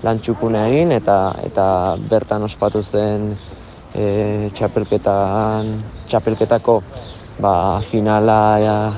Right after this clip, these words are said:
egiteko izendatu zidaten, Australia eta Zelanda Berriaren artean izan zena, eta, eta egia esan, nik uste dut bertan egindako lanagatik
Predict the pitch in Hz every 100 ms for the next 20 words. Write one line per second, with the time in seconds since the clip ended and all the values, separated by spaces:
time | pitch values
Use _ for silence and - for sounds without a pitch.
0 | 110 113 113 113 107 110 104 107 107 -
1 | 110 104 110 104 156 196 120 - 104 107
2 | 107 101 101 101 110 101 104 101 104 107
3 | 110 110 104 101 104 98 - 110 104 104
4 | - - - - 113 101 117 104 120 123
5 | 160 120 98 92 80 60 - - - -
6 | - - 107 104 98 104 107 - 117 113
7 | 107 104 104 101 104 - 110 107 104 101
8 | 110 120 110 110 113 113 110 113 113 113
9 | 113 113 110 131